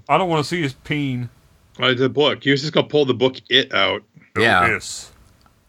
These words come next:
Speaker 2: <laughs> And so, yeah, he gets bullied by,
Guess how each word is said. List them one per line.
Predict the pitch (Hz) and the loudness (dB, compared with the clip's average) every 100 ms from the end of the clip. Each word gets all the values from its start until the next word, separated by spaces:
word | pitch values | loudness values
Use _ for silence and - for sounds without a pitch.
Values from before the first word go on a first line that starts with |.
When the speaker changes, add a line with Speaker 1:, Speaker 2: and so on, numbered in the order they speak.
| _ _ _ _ - - _ - | _ _ _ _ -18 -18 _ -2
Speaker 2:
<laughs> | 180 170 - 156 - 156 - - - - - _ _ - - - - - | 0 0 -2 -6 -4 -8 -8 -14 -8 -10 -10 _ _ -10 -6 -4 -6 -4
And | 165 196 | 0 0
so, | 165 202 202 | 0 0 2
yeah, | 202 185 | 2 2
he | 165 185 | 0 0
gets | 190 - | -2 -2
bullied | - 165 165 165 135 | 0 2 2 2 0
by, | 147 139 139 135 135 131 127 | 0 2 4 4 4 4 2